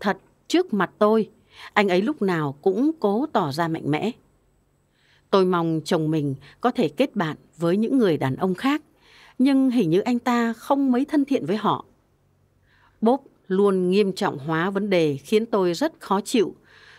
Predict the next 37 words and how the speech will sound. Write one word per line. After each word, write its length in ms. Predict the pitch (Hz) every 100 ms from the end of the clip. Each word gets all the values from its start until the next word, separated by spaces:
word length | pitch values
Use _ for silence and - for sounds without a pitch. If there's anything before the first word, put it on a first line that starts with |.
| _ -
Tôi 140 | 254
cố 180 | 247 233
gắng 300 | 226 196 262
giúp 180 | 339 -
anh 180 | 226
ấy 200 | 180 185
suy 220 | 240 - 262
nghĩ 200 | 208 208
thoáng 220 | 220 233
hơn, 320 | 254 254 254 - _ _ - -
nhưng 300 | 208 214 196 190
chỉ 180 | 185
mỗi 220 | 147 160 226
việc 400 | 226 165 - 170
làm 380 | 170 156 151
báo 140 | 165 190
cáo 280 | - 185 208
hôm 220 | 240 220
nay 240 | 226 214 - - -
hoặc 220 | 202 185 -
ngày 200 | 185 180
mai 320 | 175 233 240
thôi 340 | 233 240 247 - - - -
mà 160 | 170
anh 220 | 139 175 180
ấy 280 | 160 185 233
căng 220 | - 285 254
thẳng 260 | 226 135 123 - 190
như 120 | 196
đang 200 | 185 170
lựa 220 | 170 175
chọn 280 | - 170 - -
giữa 320 | - 170 185
sống 360 | 240 - 185 254
hay 160 | - 190
chết 320 | - 254 320
vậy. 160 | 175